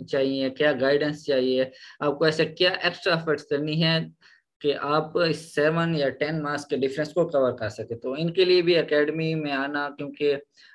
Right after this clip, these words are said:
हमारे पास जो teachers available हैं माशाल्लाह से इन्होंने तमाम cadres को एस किया है, तो वो आपको, अ, आपकी weakness बताएंगे ताकि आ-, ताकि आप इन टेन मार्क्स के डिफरेंस को cover up कर सकें।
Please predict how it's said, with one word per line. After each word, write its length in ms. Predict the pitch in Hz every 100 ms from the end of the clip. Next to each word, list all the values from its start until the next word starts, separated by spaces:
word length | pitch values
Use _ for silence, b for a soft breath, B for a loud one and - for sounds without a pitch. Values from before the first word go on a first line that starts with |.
| -
हमारे 360 | 127 123 127 131
पास 260 | 143 139 -
जो 100 | 127
teachers 400 | 135 131 143 135
available 480 | 123 127 131 131
हैं 120 | 131 127
माशाल्लाह 400 | 123 123 127 117
से 140 | 120
इन्होंने 300 | 120 120 120
तमाम 520 | 120 117 117 131 135
cadres 380 | 135 120 120 117
को 360 | - 123 127 -
एस 200 | 135 147
किया 260 | - 113 113
है, 180 | 120 B B _
तो 60 | 143
वो 100 | 151
आपको, 540 | 170 175 170 175 175
अ, 480 | 180 160 147 135 135
आपकी 280 | 143 139 156
weakness 440 | 135 147 170 165 -
बताएंगे 420 | 147 151 147 147
ताकि 360 | 139 135 135 139
आ-, 160 | 131
ताकि 440 | - - 139 131 135
आप 220 | 135 -
इन 160 | 127 120
टेन 160 | 131 131
मार्क्स 260 | 127 120
के 80 | 123
डिफरेंस 320 | 120 123 127
को 160 | - -
cover 280 | - 120 107
up 180 | 101 -
कर 120 | 101
सकें। 300 | - -